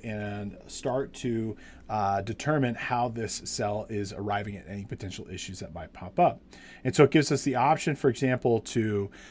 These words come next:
uh, lock the particular cell. We can get help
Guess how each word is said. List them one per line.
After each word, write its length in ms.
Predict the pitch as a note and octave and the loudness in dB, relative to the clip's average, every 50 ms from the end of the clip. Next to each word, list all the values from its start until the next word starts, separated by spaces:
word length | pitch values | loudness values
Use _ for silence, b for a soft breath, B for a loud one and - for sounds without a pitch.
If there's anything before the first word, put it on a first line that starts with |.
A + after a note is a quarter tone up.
| B B B | B B B
uh, 160 | - G2+ F#2 F2+ | -2 -2 0 0
lock 380 | G2+ A#2 C#3 D#3+ - - - | 4 6 8 8 8 8 6
the 80 | - E3+ | 4 4
particular 420 | F3 E3+ C#3 E3 D3+ E3 D3+ D3 | 4 4 2 4 2 4 4 4
cell. 540 | C#3 - - D3+ C#3 C#3 C#3 C3+ C3+ C3+ - | 2 4 6 8 10 10 10 10 8 4 2
We 100 | A2+ A2 | -2 -4
can 120 | G2+ A2+ G#2+ | -2 -2 -2
get 160 | - G2 F#2 | -2 -2 -4
help 340 | - - C#3+ C#3+ D3+ - | 0 6 8 8 8 8